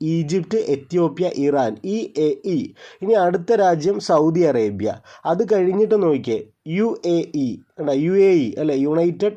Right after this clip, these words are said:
അറബ് എമിറേറ്റ്സ് എന്നുള്ള യു എ ഇ, അല്ലേ? അപ്പോൾ ശരിക്കും പറഞ്ഞാൽ ബ്രിക്സിൽ യു എ ഇ വന്നെന്ന്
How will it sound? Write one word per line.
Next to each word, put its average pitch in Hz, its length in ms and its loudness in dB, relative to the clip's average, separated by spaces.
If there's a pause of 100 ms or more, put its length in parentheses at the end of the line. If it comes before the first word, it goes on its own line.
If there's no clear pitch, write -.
അറബ് 156 380 -2
എമിറേറ്റ്സ് 151 540 0
എന്നുള്ള 127 380 -2 (300)
യു 170 200 -2
എ 180 160 2
ഇ, 117 240 0 (100)
അല്ലേ? 135 280 0 (220)
അപ്പോൾ 170 320 -2 (140)
ശരിക്കും 175 420 -2
പറഞ്ഞാൽ 180 540 2 (200)
ബ്രിക്സിൽ 147 540 -2 (140)
യു 160 320 2
എ 202 160 4
ഇ 233 160 2
വന്നെന്ന് 170 440 2